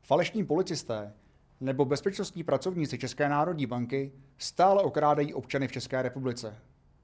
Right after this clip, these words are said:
A příštím cílem opravdu můžete být i vy. Jak to dělají? Zavolají se smyšlenou historkou, že váš bankovní účet byl napaden a je potřeba si převést nebo vybrat úspory. Už tohle je naprostý nesmysl.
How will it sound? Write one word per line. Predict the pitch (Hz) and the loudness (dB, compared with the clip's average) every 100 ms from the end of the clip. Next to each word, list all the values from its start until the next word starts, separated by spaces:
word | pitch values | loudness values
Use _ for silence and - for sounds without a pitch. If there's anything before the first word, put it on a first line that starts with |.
| _ _ _ _ _ - | _ _ _ _ _ -4
A | 147 | -2
příštím | 202 180 170 143 | 0 -2 -2 -2
cílem | - 165 113 110 - _ _ | 2 2 2 -4 -14 _ _
opravdu | 170 170 190 170 160 | 2 6 6 6 2
můžete | 147 139 139 131 | 2 0 0 0
být | 131 123 | -2 -4
i | 127 | -4
vy. | 120 110 - _ _ _ _ _ 139 | -4 -8 -18 _ _ _ _ _ -2
Jak | 135 | 0
to | 147 | 0
dělají? | 139 151 180 160 160 - _ | 2 4 4 0 -6 -14 _
Zavolají | 131 165 220 226 226 | 2 6 10 10 8
se | 190 185 | 2 -2
smyšlenou | 202 226 220 131 | 2 4 4 2
historkou, | 117 143 139 147 147 160 - - | 0 0 2 4 4 0 -8 -14
že | 127 147 | -2 4
váš | 147 139 | 4 4
bankovní | 151 170 226 202 | 2 4 2 2
účet | 175 214 | 0 2
byl | 185 156 | 4 4
napaden | 117 135 131 127 160 - - _ _ | 4 2 0 0 -4 -10 -20 _ _
a | 190 | 4
je | 220 | 6
potřeba | 214 190 196 170 165 165 160 - - | 4 4 6 8 8 6 -4 -20 -10
si | - | -8
převést | 127 196 202 196 196 175 | 0 4 8 8 6 0
nebo | 143 127 | -2 0
vybrat | 143 139 147 | 2 4 2
úspory. | 139 - 160 123 - - _ _ _ _ _ | 0 0 2 2 -2 -16 _ _ _ _ _
Už | 165 - | -2 0
tohle | - 214 165 135 139 | 4 6 6 4 2
je | 139 135 | 0 2
naprostý | 139 156 131 156 | 2 2 0 0
nesmysl. | 139 - 147 117 | -2 0 -4 -4